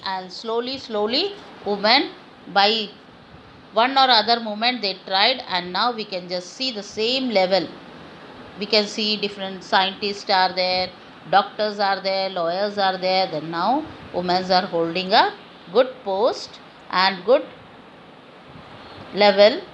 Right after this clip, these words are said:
in the society. Now, this picture,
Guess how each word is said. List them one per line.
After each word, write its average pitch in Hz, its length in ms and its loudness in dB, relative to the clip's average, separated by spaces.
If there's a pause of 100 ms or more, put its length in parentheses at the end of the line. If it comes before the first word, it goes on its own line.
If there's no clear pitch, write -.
(240)
in 180 200 -4
the 311 220 4 (160)
society. 160 800 -4 (1000)
Now, 254 320 2 (140)
this 349 200 -4
picture, - 500 -4